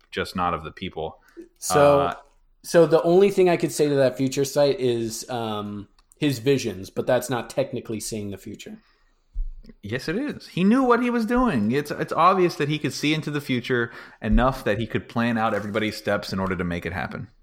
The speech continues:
Speaker 1: It's, uh, it's, it's apparent.
Speaker 2: I think, I think it's
Speaker 1: Uh,
Speaker 2: more
Speaker 1: otherwise, there's no
Speaker 2: like
Speaker 1: reason he would say, "Why do you think I came
Speaker 2: But
Speaker 1: all
Speaker 2: then
Speaker 1: this
Speaker 2: that,
Speaker 1: way?"
Speaker 2: but then that means that the future's definite in, in that world. That no matter
Speaker 1: Uh,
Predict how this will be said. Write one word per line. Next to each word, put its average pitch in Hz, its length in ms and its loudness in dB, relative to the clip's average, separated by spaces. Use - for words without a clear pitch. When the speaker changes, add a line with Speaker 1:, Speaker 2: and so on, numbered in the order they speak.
Speaker 1:
It's, - 160 -8
uh, 135 200 -2
it's, - 360 -10
it's - 140 -12
apparent. - 440 -8
Speaker 2:
I 175 120 2
think, 185 220 2
I 175 100 2
think 196 220 2
it's 190 160 2
Speaker 1:
Uh, 170 40 -4
Speaker 2:
more 170 100 2
Speaker 1:
otherwise, 185 400 6
there's 151 160 2
no 165 100 8
Speaker 2:
like 165 80 6
Speaker 1:
reason 156 320 2
he 147 120 0
would 135 160 -2
say, 113 580 2
"Why 110 260 2
do 117 60 2
you 117 80 2
think 110 160 -2
I 104 100 2
came 107 220 0
Speaker 2:
But 196 80 8
Speaker 1:
all 185 60 4
Speaker 2:
then 196 100 4
Speaker 1:
this 196 80 0
Speaker 2:
that, 196 200 0
Speaker 1:
way?" 175 60 -6
Speaker 2:
but 180 140 -4
then 180 140 2
that 180 240 2
means 175 400 2
that 160 500 -2
the 160 160 0
future's 165 500 -4
definite 135 540 -2
in, 123 460 -4
in 117 200 -6
that 110 200 -6
world. 110 320 -10
That 139 120 0
no 135 80 0
matter 135 200 4
Speaker 1:
Uh, 98 80 4